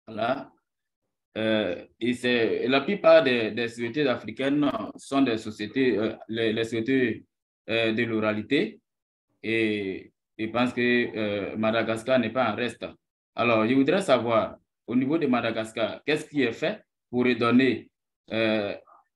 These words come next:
à la tradition orale, euh, sa place dans la société ? Maintenant, l'autre question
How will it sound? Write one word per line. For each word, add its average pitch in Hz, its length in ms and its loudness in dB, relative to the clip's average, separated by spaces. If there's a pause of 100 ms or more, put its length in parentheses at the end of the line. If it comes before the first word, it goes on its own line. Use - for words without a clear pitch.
à 131 80 2
la 123 140 2
tradition 120 500 -2
orale, 131 400 0 (340)
euh, - 120 -20
sa 120 200 -4
place - 500 -4 (100)
dans 123 400 -2
la 110 160 -2
société ? 110 600 -6 (2250)
Maintenant, 170 720 0
l'autre 135 320 2
question 160 560 2